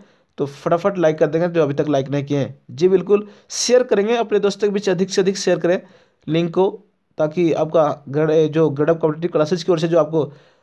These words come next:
लाइव क्लासेज दिया जाता है उसमें भाग लें। बिल्कुल, तो नेक्स्ट डे मिलूँगा। आज के लिए दिन, आज का दिन आप लोग के लिए मंगलमय हो। फूल जैसा खिलते रहिए, हंसते, हंसते रहिए, मुस्कुराते रहिए,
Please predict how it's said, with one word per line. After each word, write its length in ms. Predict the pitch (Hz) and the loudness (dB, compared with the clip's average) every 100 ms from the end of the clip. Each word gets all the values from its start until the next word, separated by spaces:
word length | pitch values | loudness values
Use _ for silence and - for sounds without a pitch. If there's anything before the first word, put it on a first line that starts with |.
| _ _ _ 135 | _ _ _ 0
लाइव 160 | 160 | 0
क्लासेज 340 | 175 185 196 202 | 2 0 0 -2
दिया 200 | 196 208 | 2 2
जाता 180 | 196 | 4
है 40 | 196 | 0
उसमें 220 | 190 190 | 2 0
भाग 200 | 147 165 | 0 2
लें। 220 | 170 190 - | 2 0 -2
बिल्कुल, 380 | 160 156 175 196 - _ _ _ _ _ _ _ _ _ _ - | -4 0 0 0 -8 _ _ _ _ _ _ _ _ _ _ -4
तो 140 | 147 | -2
नेक्स्ट 440 | 135 160 170 - 160 | 2 0 -2 -8 -2
डे 200 | 170 165 | 2 4
मिलूँगा। 440 | 170 208 208 320 - _ _ _ | 4 2 2 0 -8 _ _ _
आज 200 | 143 151 | -6 -6
के 380 | - - 208 208 | -6 2 2 2
लिए 200 | 151 160 | -2 0
दिन, 320 | 160 160 160 160 | 2 0 -2 -2
आज 200 | 156 160 | -2 0
का 480 | 214 196 156 - - _ _ _ _ _ | 2 4 4 0 -8 _ _ _ _ _
दिन 220 | 143 180 175 | -4 -2 0
आप 240 | 165 160 | -2 0
लोग 140 | 208 208 | 0 2
के 60 | |
लिए 80 | 208 | 2
मंगलमय 440 | 190 185 220 208 | 4 4 2 4
हो। 240 | 202 214 - _ _ _ _ | 2 0 -6 _ _ _ _
फूल 160 | 185 180 | -2 0
जैसा 220 | 170 175 | 2 0
खिलते 280 | 160 165 185 | 0 0 2
रहिए, 140 | 165 | 2
हंसते, 280 | 160 160 175 | 2 -2 -8
हंसते 360 | - 156 160 | -4 -4 0
रहिए, 120 | 180 170 | 0 0
मुस्कुराते 440 | 160 - 165 165 | -2 0 0 2
रहिए, 280 | 180 170 | 2 2